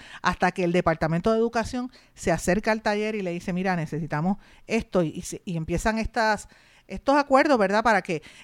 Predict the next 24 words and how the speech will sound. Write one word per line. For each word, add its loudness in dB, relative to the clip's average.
dieran 0
talleres 2
en -2
las 0
escuelas -4
públicas. -6
Eso 0
estaba 6
todo 6
bien 2
hasta 0
que -2
sucede 0
lo 2
que -2
pasó, 2
que -4
miren, -2
el, -2
la -4
oficina -6
de 0
la 0
Contralor 2